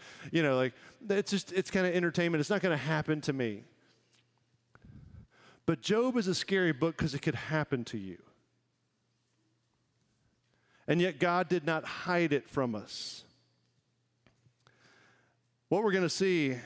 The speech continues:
is a big mystery unfold. I wanna just draw your attention to one of my favorite proverbs, Proverbs twenty-five one. It says, "It is the glory of God to conceal a matter, but it is the glory of kings to search it out."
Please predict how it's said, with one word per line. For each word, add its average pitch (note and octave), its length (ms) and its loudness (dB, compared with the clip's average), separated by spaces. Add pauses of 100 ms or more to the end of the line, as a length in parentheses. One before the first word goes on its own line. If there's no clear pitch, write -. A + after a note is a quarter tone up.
(920)
is D3 360 0 (440)
a C#3 60 2
big D#3 220 -2
mystery D3+ 600 0
unfold. C3 500 0
I C#3+ 100 0
wanna E3+ 180 2
just C#3+ 220 -4
draw D3+ 140 2
your D#3 120 2
attention D#3 340 -2
to D3 320 0
one D3+ 100 0
of D3 60 2
my C#3 100 2
favorite C#3+ 280 0
proverbs, C3 460 0
Proverbs C#3+ 360 0
twenty-five D3+ 560 0
one. C3 260 0 (340)
It D3 120 0
says, D3 180 0
"It D#3 160 0
is C#3 140 0
the B2 160 -2
glory E3 640 2
of A#2+ 240 -2
God C#3 560 2
to D#3 120 -2
conceal D#3 840 0
a B2+ 60 -2
matter, A2+ 520 -2 (1040)
but C#3+ 100 2
it D3 100 2
is C3+ 120 -2
the D3 100 -2
glory D3+ 500 0
of - 180 -4
kings D3+ 680 -2
to B2 100 -4
search C3+ 400 -2
it A2 80 0
out." - 400 -6